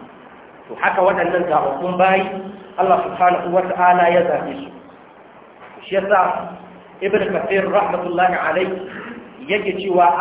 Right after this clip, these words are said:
ayar tana magana ne akan duk su biyu, waɗanda suka tafi Makka, Madina direct da waɗanda suka tafi Ma-, eh, Habasha, daga Habasha suka wuce Madina. Yace, "Fa innahum taraku masakinahum wa amwalahum." Sun bar mazaunan su, gidajen su,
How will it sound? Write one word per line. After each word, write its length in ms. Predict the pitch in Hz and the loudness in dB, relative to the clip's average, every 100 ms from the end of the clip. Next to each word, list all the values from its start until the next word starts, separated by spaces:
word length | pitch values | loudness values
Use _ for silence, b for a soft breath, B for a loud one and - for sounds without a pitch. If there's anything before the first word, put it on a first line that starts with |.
| 220 | 4
ayar 280 | 240 214 226 | 4 2 0
tana 220 | 214 190 | 0 2
magana 340 | 160 180 190 | 0 2 2
ne 100 | 175 | 2
akan 320 | 185 180 190 175 | 0 -2 -4 -4
duk 140 | 202 208 | -6 -6
su 120 | 208 | -6
biyu, 240 | 196 202 160 | -4 -2 2
waɗanda 380 | 226 233 - 175 | 2 2 0 -4
suka 160 | 214 196 | -4 -4
tafi 200 | 175 202 | -4 -2
Makka, 300 | 202 202 170 | -2 -2 -4
Madina 380 | 160 165 220 196 | -4 -4 0 0
direct 680 | 170 160 156 220 - - - - - | 0 0 2 0 0 -6 -14 -18 -4
da 80 | 165 | 0
waɗanda 440 | 185 214 220 170 - | 2 2 0 0 -4
suka 180 | 202 | -4
tafi 260 | 190 180 190 | -4 -6 -4
Ma-, 180 | 190 220 | 0 2
eh, 160 | 170 175 | 2 2
Habasha, 520 | 185 208 220 214 196 185 | 0 0 0 0 -2 -2
daga 160 | 160 165 | -4 -2
Habasha 300 | 185 196 180 | -2 -2 -4
suka 160 | 175 180 | -6 -4
wuce 260 | 170 165 | -4 -4
Madina. 400 | 139 - 127 117 107 - B B B | -6 -6 -8 -10 -12 -14 B B B
Yace, 220 | 170 196 | -4 -2
"Fa 120 | 202 | -2
innahum 400 | 214 220 220 202 185 | -2 2 2 0 0
taraku 340 | 214 196 202 | 2 2 0
masakinahum 880 | 196 180 175 170 226 220 208 180 170 | -2 0 2 0 0 0 2 2 0
wa 140 | 160 165 185 | -2 0 2
amwalahum." 560 | 196 170 160 139 - - - - - - | 2 2 2 2 -4 -8 -14 -18 -20 -14
Sun 200 | 185 208 | -8 -4
bar 160 | 196 214 196 - | 0 0 -2 -8
mazaunan 560 | 147 156 151 151 180 214 | -4 -2 0 0 0 0
su, 60 | - - | -2 -6
gidajen 560 | 190 185 196 196 208 208 | -4 -4 -4 -2 -4 -4
su, 180 | 196 | -8